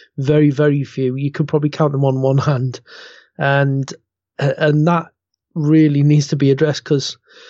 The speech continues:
you, you look at, like, Becky Lynch, and it's pretty much she's done it herself almost, the way that she's really invigorated her character, a lot of it through social media. So,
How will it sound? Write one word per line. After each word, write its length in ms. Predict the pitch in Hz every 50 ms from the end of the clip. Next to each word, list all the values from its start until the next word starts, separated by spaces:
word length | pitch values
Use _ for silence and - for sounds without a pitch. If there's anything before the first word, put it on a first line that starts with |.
| - - _ _ -
you, 240 | 151 151 156 165
you 140 | 175 170 160
look 180 | 160 156 - 170
at, 180 | 160 - -
like, 200 | - 147 147 143
Becky 260 | 165 156 143 - 147 139
Lynch, 320 | 139 151 147 131 117 -
and 140 | 143 135 139
it's 100 | 139 131
pretty 380 | - _ - 196 196 185 170
much 180 | 165 165 170 151
she's 340 | - - - - 156 147 139
done 200 | - 165 160 156
it 100 | 135 127
herself 480 | 139 131 - 151 139 139 135 131 -
almost, 600 | - 131 131 131 131 123 127 120 - - - - _ _ _ _ _
the 100 | - 135
way 160 | 131 139 139
that 160 | 135 143 131 -
she's 280 | - 139 135 127 123
really 300 | 139 143 147 143 139 143
invigorated 540 | 139 139 131 143 135 139 135 131 131 135 135
her 60 | 139
character, 600 | 135 - 143 135 135 135 135 - - 135 127 113 - - - _ _
a 60 | - 143
lot 220 | 139 151 151 147
of 80 | 127 143
it 120 | 143 -
through 180 | - 156 147 139
social 400 | - 151 147 143 139 - 147 135
media. 360 | 139 139 139 127 127 127 123
So, 380 | - - 143 143 143 143 135